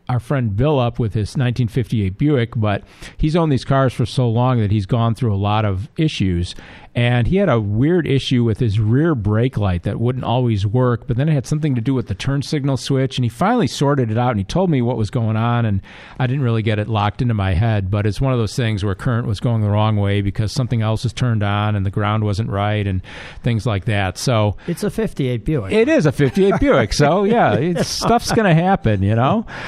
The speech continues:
Speaker 1: Um, but again, a wiring issue other than if it's, like, some weird thing with a, with a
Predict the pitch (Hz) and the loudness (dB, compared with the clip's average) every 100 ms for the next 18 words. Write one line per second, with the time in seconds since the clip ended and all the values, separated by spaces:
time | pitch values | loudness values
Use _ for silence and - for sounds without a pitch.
0 | - - 156 139 135 135 135 131 - - | -12 -2 2 4 4 2 0 -2 -8 -10
1 | 180 175 190 240 160 139 202 226 175 165 | -2 0 2 2 4 4 4 2 2 2
2 | - 170 160 160 151 147 135 120 - 135 | 2 2 4 4 4 2 2 -2 0 0
3 | 113 131 104 117 135 127 131 113 104 117 | 0 0 2 2 2 0 0 0 0 -2
4 | 98 98 143 117 107 95 | -2 -2 -2 -2 -2 -2